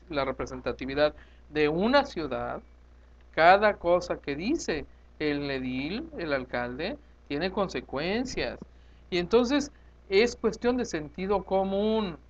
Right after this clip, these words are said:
En, en, no se puede andar, y menos en un mar infestado de tiburones, andar tropezándose cada rato. Y entonces uno esperaría que aprendan varias lecciones de este asunto, ¿verdad? Evidentemente el presidente municipal va a tener que revalorar su manejo personal,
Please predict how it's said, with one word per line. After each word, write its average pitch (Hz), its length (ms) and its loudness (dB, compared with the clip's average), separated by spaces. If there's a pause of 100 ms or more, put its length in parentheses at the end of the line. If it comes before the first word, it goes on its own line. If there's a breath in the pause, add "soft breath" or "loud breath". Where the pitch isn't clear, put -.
(400)
En, 143 200 -8
en, 156 240 -6
no 190 100 4
se 233 140 4
puede 220 340 4
andar, 175 280 6
y 190 80 0
menos 175 360 2
en 156 140 -4
un 190 160 0
mar 190 180 6
infestado 190 400 2
de 196 100 2
tiburones, 208 640 0 (400 soft breath)
andar 160 520 4
tropezándose 160 640 -4
cada 123 340 -2
rato. 170 580 6 (420 soft breath)
Y 175 80 -4
entonces 160 460 -4
uno 196 140 -2
esperaría 208 760 0
que 175 500 0
aprendan 156 560 0 (320 soft breath)
varias 156 300 2
lecciones 165 460 -6
de 147 80 -2
este 147 200 -6
asunto, 175 720 -4 (400 soft breath)
¿verdad? 165 420 0
Evidentemente 175 760 -4
el 190 80 -4
presidente 160 400 -6
municipal 160 440 -4
va 170 80 2
a 165 60 -2
tener 165 260 -4
que - 120 -6
revalorar 151 580 2
su - 220 -12
manejo 143 340 -6
personal, 160 720 -4